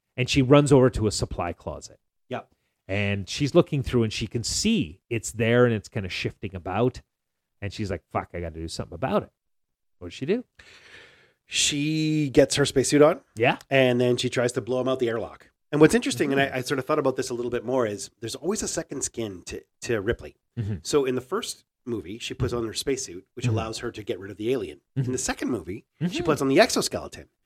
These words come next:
Speaker 2: And that's another way that she can kind of do this. So it's almost like
Speaker 1: That's right.
Speaker 2: she has to assume something about herself. It's like she finds a confidence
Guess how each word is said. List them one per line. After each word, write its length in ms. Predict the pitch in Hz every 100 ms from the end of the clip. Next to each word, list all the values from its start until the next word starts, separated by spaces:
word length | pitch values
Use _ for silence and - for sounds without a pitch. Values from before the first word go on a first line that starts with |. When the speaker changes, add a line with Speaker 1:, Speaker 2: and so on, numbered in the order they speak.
| _ _
Speaker 2:
And 80 | 139
that's 140 | 139
another 240 | 160 226
way 120 | 190 113
that 120 | 101
she 100 | 113
can 120 | 117
kind 140 | 120
of 100 | 120
do 100 | -
this. 160 | 226 -
So 120 | 139
it's 100 | 123
almost 240 | 175 240 -
like 160 | 170 - _ -
Speaker 1:
That's 180 | -
right. 220 | 107 127 -
Speaker 2:
she 120 | 165
has 140 | 175
to 100 | -
assume 800 | - - - 147 151 147 147 139 _ _ _ _
something 440 | - - 139 147 131
about 240 | 110 110
herself. 320 | 98 - 92
It's 100 | 98
like 100 | 117
she 80 | -
finds 300 | 123 135 131
a 40 | 127
confidence 640 | - 117 143 180 247 -